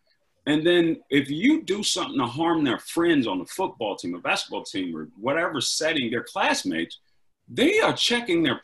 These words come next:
parents. And, and, and I've seen on the internet, one girl,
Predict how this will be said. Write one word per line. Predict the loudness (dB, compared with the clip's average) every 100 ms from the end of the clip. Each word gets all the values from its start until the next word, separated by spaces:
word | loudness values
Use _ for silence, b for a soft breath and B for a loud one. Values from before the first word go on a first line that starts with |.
| -2
parents. | 0 0 -4 -8 -16 b b b _
And, | 2 4 4
and, | 4 4
and | 2 2
I've | 2 0
seen | -2 0
on | 2
the | 2
internet, | 4 2 0
one | 0 0 0
girl, | 0 0 0 -4